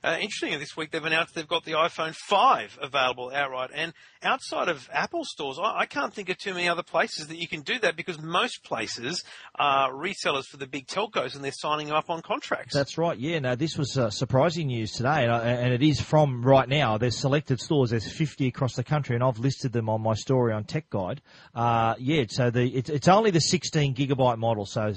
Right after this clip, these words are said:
Speaker 2: uh, uh, that, that is available, both S K Us, black and the white,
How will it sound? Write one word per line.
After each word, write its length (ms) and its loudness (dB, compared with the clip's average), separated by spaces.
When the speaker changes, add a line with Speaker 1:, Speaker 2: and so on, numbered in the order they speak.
Speaker 2:
uh, 60 -6
uh, 500 -2
that, 220 -4
that 160 2
is 180 0
available, 600 2
both 200 10
S 100 -2
K 180 2
Us, 80 -2
black 320 0
and 140 -2
the 40 2
white, 360 0